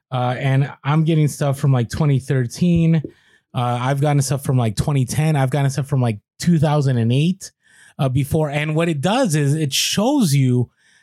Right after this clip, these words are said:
how things work in an economy, right? When the economy, let's say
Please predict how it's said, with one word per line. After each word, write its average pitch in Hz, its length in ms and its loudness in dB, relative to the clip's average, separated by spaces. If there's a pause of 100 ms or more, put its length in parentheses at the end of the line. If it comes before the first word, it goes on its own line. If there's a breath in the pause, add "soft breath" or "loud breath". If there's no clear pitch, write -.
(100)
how 185 260 -2
things 190 400 2
work 135 440 0
in 139 260 0
an 131 220 0
economy, 113 680 -2
right? 139 260 0
When 143 180 2
the 143 80 2
economy, 175 600 0
let's 151 220 -2
say 156 260 0